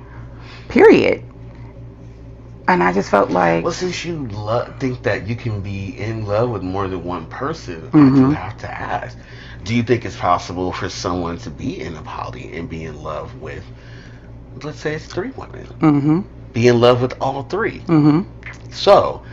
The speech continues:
Speaker 2: in that case and in that sentiment, that means each individual woman can be in love with that one person.
Speaker 1: Mm-hmm.
Speaker 2: What they feel like, that's mine too.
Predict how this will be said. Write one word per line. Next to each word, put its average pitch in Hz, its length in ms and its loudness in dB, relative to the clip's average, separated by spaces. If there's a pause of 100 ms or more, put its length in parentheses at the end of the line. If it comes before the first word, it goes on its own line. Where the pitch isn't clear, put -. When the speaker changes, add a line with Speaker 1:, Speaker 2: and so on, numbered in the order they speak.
(300)
Speaker 2:
in 160 260 6
that 165 260 8
case 180 280 0
and 117 100 2
in 127 120 4
that 117 180 2
sentiment, 107 520 -2
that 107 140 2
means 110 300 -2
each 123 240 -6
individual 98 680 -2
woman 95 380 -2
can 92 200 -2
be 95 160 -2
in 87 160 0
love 87 320 0
with 110 200 -2
that 101 220 2
one 82 200 -6
person. - 520 -10 (420)
Speaker 1:
Mm-hmm. 311 380 8 (2250)
Speaker 2:
What 165 260 4
they 254 120 8
feel 135 240 6
like, 120 180 8
that's 123 200 6
mine 269 300 4
too. 339 440 2